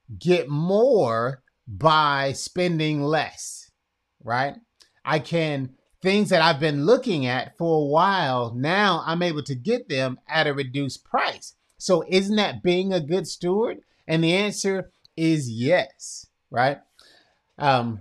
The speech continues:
so what this must, this, what this forces us to do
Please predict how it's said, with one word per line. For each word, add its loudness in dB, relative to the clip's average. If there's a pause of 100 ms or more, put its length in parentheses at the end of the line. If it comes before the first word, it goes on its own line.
(100)
so 4
what 2
this -2
must, -4 (100)
this, -6
what -2
this -4
forces -2
us -4
to -8
do -2